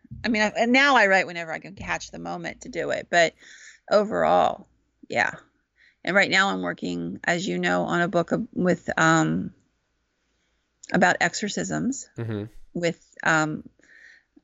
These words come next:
Speaker 1: a priest who is an exorcist. And, um,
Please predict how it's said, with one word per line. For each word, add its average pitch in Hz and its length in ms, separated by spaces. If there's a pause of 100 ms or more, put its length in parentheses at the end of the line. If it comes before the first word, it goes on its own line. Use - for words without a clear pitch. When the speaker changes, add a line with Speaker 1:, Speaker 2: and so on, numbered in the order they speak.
(240)
Speaker 1:
a - 60
priest - 340
who 190 80
is 165 300
an 170 80
exorcist. 165 800
And, 165 500 (120)
um, 160 500